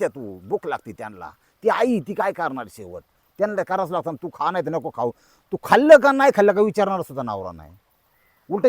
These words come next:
ती पिल्यावर परत येऊन माझ्या बाकरवाडा म्हणाय बसले. हा, आमच्या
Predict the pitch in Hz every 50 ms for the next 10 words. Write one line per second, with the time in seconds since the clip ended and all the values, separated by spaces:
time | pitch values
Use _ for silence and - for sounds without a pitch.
0 | 202 - 233 185 - _ _ 226 240 240 240 247 254 247 - - 254 262 254 233
1 | 247 247 247 233 196 180 190 170 - 156 131 123 120 120 120 127 113 95 92 98
2 | - _ _ 87 87 _ _ - 80 73 - - _ _ _ _ _ _ _ _
3 | _ _ _ _ _ _ _ _ _ _ _ _ - 170 165 196